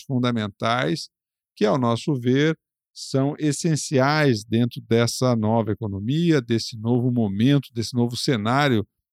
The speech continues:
do presente e futuro do trabalho. A capacidade de inovar, a capacidade de lidar com o diferente e a capacidade de ter relacionamentos positivos, né? Nós vamos abordar cada uma dessas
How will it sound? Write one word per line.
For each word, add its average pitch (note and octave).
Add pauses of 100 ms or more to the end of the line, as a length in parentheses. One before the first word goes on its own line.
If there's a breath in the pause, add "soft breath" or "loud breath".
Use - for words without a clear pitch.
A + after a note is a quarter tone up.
do B2
presente A#2+
e -
futuro A#2
do A2+
trabalho. F#2 (1200)
A G#2+
capacidade F#2+
de G#2
inovar, C#3 (760)
a G#2+
capacidade B2
de B2
lidar G#2+
com G#2+
o G2
diferente A#2
e F#3+
a E3+
capacidade B2+
de A#2+
ter A2+
relacionamentos B2
positivos, F#2+
né? D3+ (580)
Nós E2+
vamos A#2+
abordar B2
cada A#2
uma A#2+
dessas A2